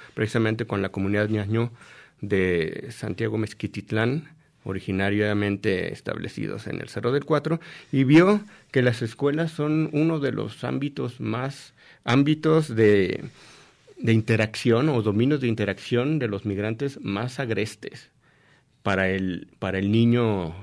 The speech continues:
este, migrante, otomí o ñañó. Pues, por su lengua, por su vestimenta a veces,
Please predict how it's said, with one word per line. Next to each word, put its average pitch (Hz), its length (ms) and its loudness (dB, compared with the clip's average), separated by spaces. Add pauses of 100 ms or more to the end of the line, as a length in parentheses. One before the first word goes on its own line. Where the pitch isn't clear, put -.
(260)
este, 90 440 -10
migrante, 95 760 -2
otomí 90 520 -4
o 92 180 -4
ñañó. 87 480 -8 (720)
Pues, 107 300 -2 (420)
por 98 160 -6
su 101 160 -6
lengua, 117 560 0
por 107 200 -8
su 95 260 -10
vestimenta 101 680 -4
a 98 60 -6
veces, 98 480 -6